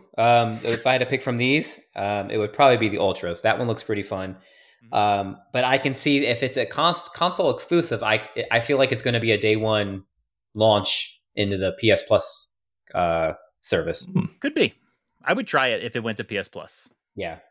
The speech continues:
Speaker 1: I mean, that's the only way I'm probably gonna try. I probably won't buy it unless it's getting, like, rave reviews. But, I mean, all three of these don't really do anything to me.
Speaker 3: Yeah, I'm probably with you, my man.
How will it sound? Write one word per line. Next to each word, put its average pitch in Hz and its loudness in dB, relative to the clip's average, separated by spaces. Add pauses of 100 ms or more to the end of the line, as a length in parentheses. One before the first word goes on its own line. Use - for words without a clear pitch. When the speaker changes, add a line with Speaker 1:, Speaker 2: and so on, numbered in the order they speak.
(180)
Speaker 1:
I 120 -2
mean, 113 -4 (100)
that's 135 0
the 131 0
only 123 0
way 120 4
I'm 107 -2
probably 113 -6
gonna 120 -6
try. 123 0
I 92 -4
probably 98 -4
won't 98 -10
buy 98 0
it - -2
unless 101 -4
it's 101 -6
getting, 95 -6
like, 92 -4
rave 98 0
reviews. 92 -2
But, 85 0
I 104 -8
mean, 92 -4
all 98 4
three 98 2
of 92 0
these 90 -2
don't 85 -6
really 82 -8 (120)
do 82 -8
anything 80 -12
to 82 -18
me. 82 -14 (1500)
Speaker 3:
Yeah, 82 -2
I'm 92 -2
probably 95 2
with 87 -6
you, 90 -4
my 82 -10
man. 85 -10